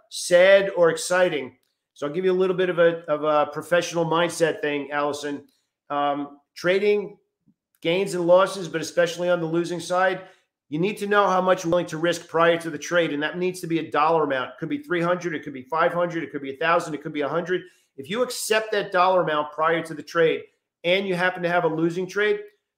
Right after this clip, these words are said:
it shouldn't be that big of a deal because prior to the trade, you said, "All right, I'm willing to risk a hundred bucks. If it happens, I'll just go to the next trade and make it back on the next trade." So I understand that about E V G O.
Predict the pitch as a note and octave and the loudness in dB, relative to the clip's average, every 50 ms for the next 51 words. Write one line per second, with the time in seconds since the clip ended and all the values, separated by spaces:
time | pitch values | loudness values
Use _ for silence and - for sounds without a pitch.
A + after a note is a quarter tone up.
0 | _ _ _ - D3 - - A3 G#3+ G#3 G#3+ G#3+ G3+ G3 F3+ E3 F#3+ F#3 F3 E3 | _ _ _ -14 -10 -8 -6 -6 -6 -6 -4 0 2 2 2 2 0 -2 -2 -4
1 | E3+ E3+ G#3 G#3+ G#3+ F3 D3+ D#3 E3 E3 D#3+ - - F3 F3 F3+ F3+ F3 F3 E3+ | -4 -2 -2 0 0 0 -2 -4 -6 -8 -10 -4 0 2 4 4 2 0 -4 -6
2 | E3 D#3+ - - F#3 F#3 F3 D3+ D3 - - D#3+ E3 F#3+ G#3 F#3+ F#3 F3 E3+ - | -8 -8 -4 -2 -2 -2 -2 -2 -4 -4 -2 -2 0 0 2 2 2 2 0 -2
3 | E3+ E3 E3+ D#3+ D#3 G3 G#3+ A3 G#3+ G#3+ G3 G3 F3 F#3+ F#3 - - F3 D#3+ E3+ | -6 -8 -8 -6 -4 -4 -4 -4 -4 -6 -8 -6 -4 -4 -4 -2 -4 -2 -2 -2
4 | F3 E3+ E3+ E3 E3+ F3 F3 F3 F3 - - - C#3 D3+ D#3+ F3+ G3 G3 G3 G3 | -2 -4 -4 -2 0 0 0 0 0 -4 -8 -10 -8 -4 -2 0 0 0 -2 -4
5 | F#3+ F#3 - - - _ _ _ _ _ - D#3 D#3+ D#3+ D3+ - F3 F3 E3+ D#3+ | -6 -6 -10 -14 -18 _ _ _ _ _ -4 -4 -2 -4 2 4 4 4 4 4
6 | E3+ E3 D#3+ D#3+ D#3+ - - E3+ E3 D#3+ D3+ D3 D#3 D#3 D#3 D#3+ D3+ B2 D3+ D3 | 2 0 0 0 -2 -2 0 0 0 2 0 0 0 -2 -2 -4 -4 -2 -2 -2
7 | D3 D3 D3+ C#3 C#3+ C#3 C#3 C#3 C#3 C#3 - - D3+ C#3 C#3 C3+ C3+ - C3 B2+ | -2 -2 -4 -4 -4 -4 -4 -6 -6 -8 -6 -4 -2 0 0 -2 -2 -2 -2 -2
8 | C3 B2+ - - _ _ _ _ C#3+ D3+ D3+ D#3+ F#3 G3+ G#3+ G3+ F#3 - - - | -2 -4 -8 -14 _ _ _ _ -4 -2 0 0 0 0 0 0 -4 -4 -2 0
9 | F#3 F#3 G3 G3 G3 G3+ G#3 G#3 G#3+ - - E3+ D#3+ E3+ E3+ E3+ E3+ E3+ F3+ F3+ | 2 2 2 2 0 0 0 0 -2 -4 -6 -4 2 4 6 6 4 4 0 -4
10 | F#3 E3+ F#3 F#3 D#3+ D#3 F3+ F3+ F3 F3+ F#3+ G3+ G3+ G3+ | -4 -2 -4 -4 -6 -4 0 4 6 6 6 4 2 -2